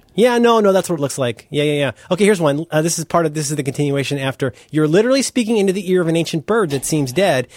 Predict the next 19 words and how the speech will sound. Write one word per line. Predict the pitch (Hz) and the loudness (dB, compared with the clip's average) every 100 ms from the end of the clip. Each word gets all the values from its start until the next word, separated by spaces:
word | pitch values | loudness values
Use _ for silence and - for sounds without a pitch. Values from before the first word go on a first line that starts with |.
| - | -14
It | - 196 | -8 -2
remembers | 180 156 139 | 2 2 2
everything." | 185 196 165 120 95 - - _ _ 139 | 0 0 -2 -4 -6 -12 -20 _ _ -4
New | 135 | -2
line, | 123 110 | -2 -2
new | 113 | -2
line. | 143 135 95 - - _ - | -2 -2 -4 -12 -20 _ -4
Later, | 220 262 131 139 - _ _ 135 | 0 2 2 -2 -6 _ _ -2
genre | 220 233 233 | 0 2 0
of | 175 | 0
sci-fi. | - 160 - 131 90 - _ - _ _ | 0 -2 -2 -2 -4 -10 _ -20 _ _
It's | - 175 | -4 0
okay | 330 320 311 | 0 0 2
to | 208 | 2
explain | - - 208 208 | 0 -2 0 2
away | 170 139 131 117 | 2 2 0 -2
some | - 220 | -2 -2
things | - 107 107 | -2 -4 -2
with | 113 107 | -4 -4